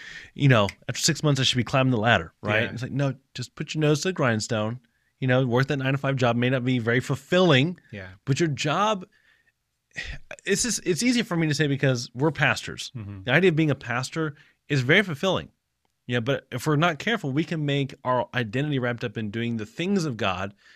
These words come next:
Speaker 1: instead of our identity based on God,
Speaker 2: Yeah.
Speaker 1: who God has said we are and what we are to him.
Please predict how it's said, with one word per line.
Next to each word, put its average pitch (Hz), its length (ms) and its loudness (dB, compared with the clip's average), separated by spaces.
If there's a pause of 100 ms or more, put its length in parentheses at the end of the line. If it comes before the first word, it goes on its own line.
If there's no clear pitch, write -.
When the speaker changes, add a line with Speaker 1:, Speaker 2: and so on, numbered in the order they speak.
(140)
Speaker 1:
instead 123 260 -6
of 120 80 0
our 110 100 -2
identity 117 420 -2
based 110 400 -6 (100)
on 101 340 -4 (640)
God, 120 380 0 (160)
Speaker 2:
Yeah. 98 300 -12 (140)
Speaker 1:
who 127 180 -4
God 120 300 2
has 117 320 -2
said 113 260 -2
we 117 340 -2
are 87 240 -4
and 104 240 -8
what 107 180 -2
we 123 140 -4
are 113 160 -2
to - 180 -12
him. 101 440 -6